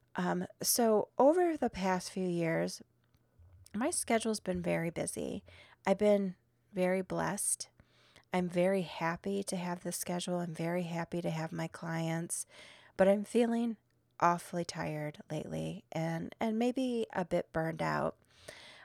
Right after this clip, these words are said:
I have a friend who has practiced law for a long time, I think over fifty years at this point. Um, and he always says to me, "Hey, you have to make sure you don't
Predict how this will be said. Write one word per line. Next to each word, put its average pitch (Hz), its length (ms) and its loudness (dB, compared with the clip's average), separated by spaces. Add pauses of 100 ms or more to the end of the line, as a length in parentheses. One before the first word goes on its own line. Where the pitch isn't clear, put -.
I 226 180 2
have 247 200 -4
a 226 60 -2
friend 185 440 -2
who 175 440 -4
has 170 240 -4
practiced 170 440 -6
law 170 260 -2
for - 140 -6
a 170 60 -2
long 170 300 -6
time, 170 480 -4 (760)
I - 100 -20
think - 120 -12 (160)
over 208 540 -6 (760)
fifty - 400 -10
years 180 500 -8
at - 120 -16
this 339 140 -8
point. 359 440 -4 (580)
Um, 190 320 2 (160)
and 190 480 0 (260)
he 240 280 2
always 202 240 4
says 175 220 -4
to - 120 -6
me, 170 320 -10 (200)
"Hey, 208 200 0
you 185 120 -2
have 185 180 -4
to 220 100 -6
make 214 140 -4
sure 185 240 0
you 175 120 -4
don't 165 300 -4